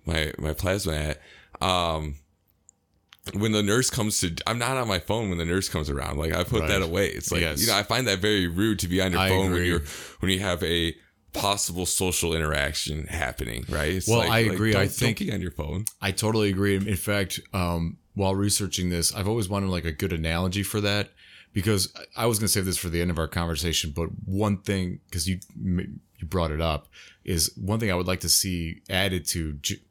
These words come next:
Speaker 2: common etiquette, like, here in, in America,
Speaker 1: Mm.
Speaker 2: is for people to just, like, when they, when they go out to dinner, they meet for dinner, let's say,
Speaker 1: Mm-hmm.
Speaker 2: they put their, their phones away, and I mean out of sight. So, like, I used to put my phone upside down on the table, right?
Speaker 1: Yeah.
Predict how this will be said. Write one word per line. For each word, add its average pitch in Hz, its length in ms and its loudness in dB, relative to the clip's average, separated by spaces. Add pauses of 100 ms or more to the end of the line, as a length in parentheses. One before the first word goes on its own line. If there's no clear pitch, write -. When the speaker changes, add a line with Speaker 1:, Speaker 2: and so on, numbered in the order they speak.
Speaker 2:
common 90 340 0
etiquette, 80 500 -2
like, 76 140 -2
here 80 200 -2
in, 71 260 -4
in 82 80 -4
America, 78 640 0 (140)
Speaker 1:
Mm. 101 220 0
Speaker 2:
is 80 100 2
for 87 100 -2
people 110 360 -2
to 92 100 -2
just, - 320 -4
like, 87 160 -2
when 87 80 0
they, 90 100 0
when 90 220 -2
they 85 120 2
go 90 260 2
out 92 180 0
to 80 80 -8
dinner, 90 500 0
they 82 80 -2
meet 82 220 0
for 90 180 -4
dinner, 87 400 0
let's 92 200 0
say, 95 400 0
Speaker 1:
Mm-hmm. 101 320 0 (140)
Speaker 2:
they 90 160 0
put - 360 -2
their, 104 240 -4 (240)
their 90 140 0
phones 87 380 0
away, 78 340 0
and 82 120 0
I 107 60 2
mean 110 140 2
out 92 160 2
of 82 80 0
sight. 78 400 2 (260)
So, - 160 2
like, 92 240 2
I 110 140 0
used 127 180 4
to - 40 -8
put 110 120 0
my 101 120 2
phone 95 360 0
upside 90 300 0
down 87 200 0
on 80 80 0
the 73 80 -2
table, 73 520 -2 (120)
right? 80 200 2
Speaker 1:
Yeah. 73 200 0